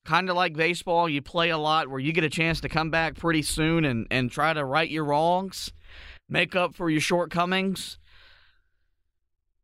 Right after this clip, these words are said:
The thing is, is that when you get all the bounces you got a year ago,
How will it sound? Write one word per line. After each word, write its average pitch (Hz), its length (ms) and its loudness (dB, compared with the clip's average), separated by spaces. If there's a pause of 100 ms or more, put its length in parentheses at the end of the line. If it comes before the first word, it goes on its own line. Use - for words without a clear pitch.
(220)
The 165 140 -2
thing 208 320 0
is, 202 380 2
is 156 140 -4
that 160 220 2
when 147 140 0
you 175 100 0
get 185 300 0
all 165 220 2
the 170 100 -2
bounces 165 640 0
you 151 140 0
got 156 280 2
a 151 60 -4
year 151 280 2
ago, 165 500 0